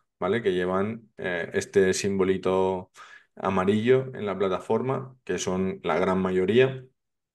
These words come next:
y la resolución diaria, ¿vale? Esto es lo que llevaría la formación, digamos, básica y unas ocho horas. También un Discord, que estamos con los alumnos, vamos haciendo un webinar, eh, al mes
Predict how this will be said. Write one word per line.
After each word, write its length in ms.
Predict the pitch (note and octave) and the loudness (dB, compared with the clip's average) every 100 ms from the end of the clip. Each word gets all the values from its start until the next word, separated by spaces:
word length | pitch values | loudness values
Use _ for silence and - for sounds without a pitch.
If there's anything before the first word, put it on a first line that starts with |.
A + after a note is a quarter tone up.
| _ _ _ _ _ - | _ _ _ _ _ 0
y 200 | A2+ B2+ | 4 6
la 180 | G#2 | 4
resolución 640 | F2+ F2+ F#2+ F#2 - G2 F2+ | 0 -4 -4 -6 -4 -4 -2
diaria, 460 | E2+ D2+ D#2 D#2 _ - - - _ | -4 -4 -8 -10 _ -20 -20 -20 _
¿vale? 280 | F#2 F#2+ B2+ - - - | 0 0 0 -8 -8 -2
Esto 240 | G2 A2+ | 2 4
es 60 | G#2 | 6
lo 160 | G#2+ | 6
que 260 | G#2 G#2 G#2 | 8 6 6
llevaría 420 | D3 G2 F#2+ G#2 | 6 6 6 4
la 120 | G#2 | 4
formación, 1000 | - F#2 F#2 F2 - G2+ G#2 G2+ F#2 - _ _ _ | 0 -4 -6 -6 -2 -2 0 -2 -6 -14 _ _ _
digamos, 400 | G2 F#2 F#2+ F#2+ | -4 0 0 2
básica 720 | G#2 G#2 A2+ A#2 A#2+ B2 - - | 2 2 -2 2 2 2 -6 -12
y 240 | G2 G2 G#2 - | -4 -2 -2 -4
unas 220 | F#2+ E2 F2+ | -6 -6 -6
ocho 280 | F2 F2+ | -4 2
horas. 440 | F#2+ G2+ A2+ A2+ - | 4 4 2 -2 -2
También 300 | F#2 G2 G2+ | 4 4 4
un 140 | G2+ | 0
Discord, 640 | F#2 - B2 C3 C#3 C3+ C3 | -2 0 4 6 6 4 2
que 320 | G#2 G2 F#2+ | 2 2 0
estamos 360 | F#2 F#2 F#2 | -2 -6 -6
con 180 | - F#2 | -6 -4
los 160 | F#2 - | -2 0
alumnos, 680 | F#2+ A#2 B2+ B2+ B2+ C3 C3 - - _ | 2 4 4 6 6 4 -2 -12 -20 _
vamos 280 | G#2+ G#2 G2+ | 0 0 0
haciendo 440 | G2 G#2+ G#2 G2+ G2 | -4 -2 -2 0 0
un 140 | G2 | 2
webinar, 580 | G#2 G#2 G2 F#2+ F#2+ - _ _ _ | 2 2 2 0 -6 -10 _ _ _
eh, 320 | G2 G2 F#2+ - | -4 -2 -2 -4
al 160 | F#2 | -2
mes 540 | G2 C3 D3+ C3 - | 2 4 2 -2 -12